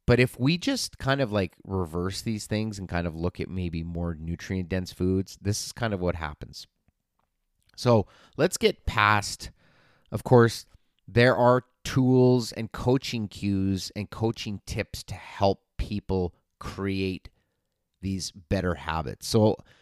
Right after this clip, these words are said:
I wanna dive into that first a little bit. I, I wanna go from the bad food to the good food, kinda t-,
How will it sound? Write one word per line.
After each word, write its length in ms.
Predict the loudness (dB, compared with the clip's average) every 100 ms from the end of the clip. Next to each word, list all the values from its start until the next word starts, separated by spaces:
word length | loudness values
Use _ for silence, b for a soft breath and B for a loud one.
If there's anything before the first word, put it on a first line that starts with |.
| b
I 100 | 2
wanna 260 | 4 4 4
dive 320 | 6 6 4
into 160 | 2
that 260 | 2 0 -2
first 500 | -4 -2 -2 -4 -8
a 80 | -8
little 280 | -6 -6 -6
bit. 160 | -10 -4
I, 140 | 0
I 120 | 2 4
wanna 240 | 4 6
go 220 | 8 8
from 340 | 6 0 0 -4 b -2
the 100 | 2
bad 280 | 4 2
food 220 | 0 0 4
to 80 |
the 80 | 2
good 240 | 4 2 0
food, 480 | 0 2 4 0 b b b b -2
kinda 260 | 0 0
t-, 120 | -2